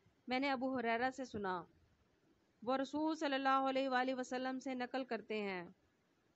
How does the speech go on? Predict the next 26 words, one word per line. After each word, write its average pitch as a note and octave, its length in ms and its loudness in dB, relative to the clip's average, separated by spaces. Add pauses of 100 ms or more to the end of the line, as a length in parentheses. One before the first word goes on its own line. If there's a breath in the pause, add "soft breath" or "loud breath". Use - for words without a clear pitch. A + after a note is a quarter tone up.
(240)
आप C4 260 4
सल्लल्लाहु C4+ 520 2
अलैहि B3+ 440 0
वसल्लम B3 400 -2
ने C4 140 -4
फरमाया G#3+ 500 0 (540 soft breath)
कि C4 60 -4
जो C4+ 260 4
शख्स D4+ 260 -4
अल्लाह C4 280 0
की C#4 160 -6
राह B3+ 200 2
में C4 160 -6
जहाद A#3 440 0
के B3 120 0
लिए A#3+ 160 0
निकला, A3+ 340 0 (400 soft breath)
अल्लाह B3+ 260 0
इसका C4 280 -2
जामिन A#3 360 0
हो G#3 120 0
गया। G3+ 240 0 (580 soft breath)
अल्लाह B3+ 220 0
ताला C#4 240 2
फरमाता A#3+ 520 -2
है, G#3 300 -4